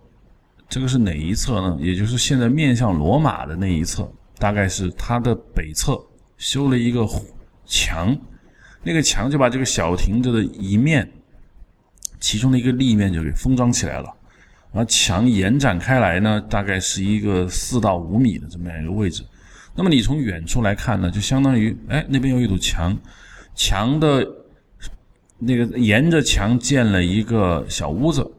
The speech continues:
而这个小屋子的嗯，不是有四面吗？这一，其中一面就是那堵墙，然后在那个小屋子的天花板的正下方呢，就是圣彼得的这个墓。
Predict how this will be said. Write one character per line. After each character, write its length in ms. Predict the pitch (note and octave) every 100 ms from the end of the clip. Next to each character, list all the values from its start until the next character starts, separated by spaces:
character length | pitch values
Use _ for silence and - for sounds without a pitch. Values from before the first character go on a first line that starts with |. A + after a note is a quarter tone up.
| _ -
而 160 | F#2
这 100 | A#2
个 80 | C3+
小 240 | B2 A2 F2+
屋 220 | A#2 F3
子 140 | D#3+
的 300 | B2+ G#2+ F2+ - - _ -
嗯， 180 | G2 G2+ F#2+ -
不 120 | - C3
是 80 |
有 80 | C3
四 280 | F#2+ - C#3
面 220 | C3 C#3
吗？ 200 | G#2 F2
这 100 | - -
一， 240 | G2+ A2+ -
其 180 | - B2
中 160 | F#3+
一 140 | E3 A2+
面 160 | A2+
就 100 | G2+
是 140 | F#2 G#2+
那 100 | G2
堵 100 | D2
墙， 300 | - D#2 E2 - - - - - -
然 100 | G2
后 60 |
在 160 | G#2+ C3+
那 80 | B2+
个 80 |
小 220 | A2+ G#2+ F2
屋 160 | G#2
子 240 | B2+ B2+ G#2
的 160 | F#2 - - - - - _ _ _
天 180 | - C3
花 120 | C#3+
板 160 | C#3+ E2
的 80 | D#2
正 200 | - A#2
下 180 | G#2+ F#2
方 220 | G2 G2+
呢， 100 | F#2+
就 120 | F#2+ F2
是 100 | E2+
圣 220 | - G2+
彼 120 | E2
得 140 | C#2
的 120 | D2+ F2+
这 80 |
个 100 | F#2
墓。 220 | F2 A2